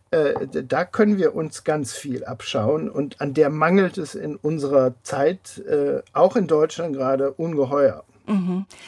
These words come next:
Speaker 2: Der Aufstand selber, das gehört zur Wahrheit dazu, fiel letztlich ein bisschen in sich zusammen nach siebzehn Monaten. Also der König blieb, die Fürsten blieben.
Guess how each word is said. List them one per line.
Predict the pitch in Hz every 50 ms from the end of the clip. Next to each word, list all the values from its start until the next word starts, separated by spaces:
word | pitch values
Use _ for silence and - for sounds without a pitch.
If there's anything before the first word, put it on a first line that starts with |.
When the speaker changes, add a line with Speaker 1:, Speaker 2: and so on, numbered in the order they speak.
| - - - _ -
Speaker 2:
Der | - - 180 180
Aufstand | 190 226 226 - - 240 233 233 233 220
selber, | - 196 175 180 196 208 247 262 277 277 269 226
das | 208 202 - -
gehört | 208 208 214 -
zur | - 202 190
Wahrheit | 196 202 202 208 -
dazu, | 190 180 - - - 240 233
fiel | - - - 220 214 226 208
letztlich | 190 185 208 - - - - 240 - -
ein | 208 202
bisschen | 190 202 202 - - - 214 214
in | - 196 202 185
sich | 196 196 - -
zusammen | - - 185 - - 143 147 170 202 226 233 220
nach | 196 185 -
siebzehn | - - 202 196 - - - 185 175 170
Monaten. | 170 170 170 185 202 226 240 240 240 - 226
Also | - 156 160 139
der | 131 113 -
König | - - - 226 226 226 220 202 - - _
blieb, | - 190 196 208 202 - -
die | 127 135
Fürsten | - - 214 220 226 220 - - - - 208 202 190
blieben. | 202 208 208 202 202 202 208 202